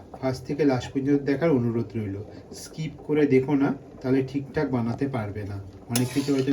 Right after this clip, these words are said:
মিস হয়ে যাবে। দেখতেই পাচ্ছ, এবার আমি একটা প্লেটের মধ্যে ঢেলে নেব। দেখতেই পাচ্ছ কত সুন্দর একদম সফট হয়ে গেছে চিকেনগুলো, আমার খুব সুন্দর সেদ্ধ হয়ে গেছে দেখো একদম, দেখতেই পাচ্ছ।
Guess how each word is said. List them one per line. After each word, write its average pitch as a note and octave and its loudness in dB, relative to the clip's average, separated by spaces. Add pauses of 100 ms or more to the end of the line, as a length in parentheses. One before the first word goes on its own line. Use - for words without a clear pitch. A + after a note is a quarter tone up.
মিস C3 2
হয়ে C#3 8
যাবে। B2 2 (1300)
দেখতেই C3 0
পাচ্ছ, C#3 -2 (500)
এবার B2 2
আমি B2+ 2
একটা D3 -4
প্লেটের B2+ 4
মধ্যে C3 2 (1700)
ঢেলে A#2 0
নেব। G2+ -2 (720)
দেখতেই C#3 -2
পাচ্ছ C#3 -4 (120)
কত B2+ -2 (140)
সুন্দর C3+ -4 (460)
একদম A#2+ 0 (160)
সফট C3 0
হয়ে C3+ 6
গেছে B2+ -2 (100)
চিকেনগুলো, B2+ 0
আমার C3 0
খুব C#3 -10 (100)
সুন্দর B2 2 (100)
সেদ্ধ A#2 -4 (100)
হয়ে C3 4
গেছে B2+ -2
দেখো C#3 -2 (160)
একদম, A#2 -8 (380)
দেখতেই C3+ -2
পাচ্ছ। C3+ -4